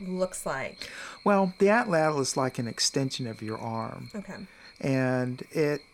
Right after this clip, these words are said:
Speaker 2: is a, uh, generally a flat piece of wood with a hook on one end, and that's
Speaker 1: Mm-hmm.
Speaker 2: where the, uh, end of the dart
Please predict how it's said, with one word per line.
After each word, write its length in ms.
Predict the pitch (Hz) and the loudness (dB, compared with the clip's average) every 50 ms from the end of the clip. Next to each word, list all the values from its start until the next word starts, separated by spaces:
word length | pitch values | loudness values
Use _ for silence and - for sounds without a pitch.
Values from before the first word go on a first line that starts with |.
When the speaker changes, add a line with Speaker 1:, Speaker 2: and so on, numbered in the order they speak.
| - - | -16 -2
Speaker 2:
is 220 | - 151 127 - - | 0 0 0 2 2
a, 420 | 139 131 127 123 127 - - 143 - - - | 2 2 2 2 0 -2 -4 -6 -10 -12 -10
uh, 280 | - 73 64 - - 120 120 120 | -6 -6 -4 -4 -4 -6 -8 -2
generally 440 | - 139 151 147 143 143 135 131 127 | 0 0 2 2 0 0 -2 0 -2
a 80 | 127 123 | -2 -4
flat 460 | - - - 139 131 135 135 - - | -4 -2 0 0 0 0 0 -4 -6
piece 260 | - 165 151 135 - | -4 -2 -2 0 0
of 160 | 160 143 131 | -2 -2 0
wood 420 | 123 127 123 120 120 120 120 120 120 - - - - - - - _ | -2 0 0 2 0 0 -2 -6 -10 -16 -20 -20 -20 -20 -20 -10 _
with 240 | 139 135 131 127 - | 2 2 2 2 2
a 200 | 123 120 117 113 | 0 0 0 -2
hook 480 | 107 - - 160 151 143 - - - - | -4 -2 0 0 0 0 -4 -10 -10 -6
on 260 | - 123 123 120 123 | -4 -4 -2 -2 -2
one 260 | 123 120 127 127 123 127 | 0 0 0 0 -2 -2
end, 480 | - 143 127 120 120 123 131 131 131 - | -4 -4 -2 -2 -2 -4 -6 -8 -8 -8
and 160 | 147 120 117 | -8 -6 -4
that's 240 | 120 123 131 - - | -2 -2 -2 -2 -4
Speaker 1:
Mm-hmm. 100 | - 139 | -2 0
Speaker 2:
where 300 | 135 127 123 123 123 117 120 123 - - | 2 2 4 2 2 0 -4 -10 -12 -4
the, 320 | - 127 120 120 117 117 117 | -2 -2 -2 0 -2 -4 -4
uh, 100 | 120 120 - | -6 -6 -6
end 220 | - 139 127 127 123 | -2 -2 0 0 0
of 100 | 123 117 | -2 -2
the 100 | 127 113 | -4 -4
dart 600 | 110 - 127 117 117 113 117 120 - - - | -2 -2 0 0 2 0 -2 -4 -6 -8 -16